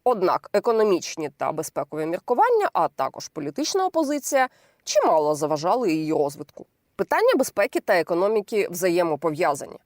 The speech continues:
оскільки висока вартість будівництва ядерних електростанцій має мало спільного з самою ядерною технологією.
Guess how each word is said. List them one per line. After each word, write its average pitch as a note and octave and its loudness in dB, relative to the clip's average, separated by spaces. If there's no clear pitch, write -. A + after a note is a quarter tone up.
оскільки F#3+ -4
висока E3+ 0
вартість D#3 -2
будівництва E3+ -6
ядерних D3+ -4
електростанцій D4 0
має A#3+ 2
мало G#3+ 2
спільного C4 -2
з - -4
самою F3+ 0
ядерною D#3 -2
технологією. D3 -4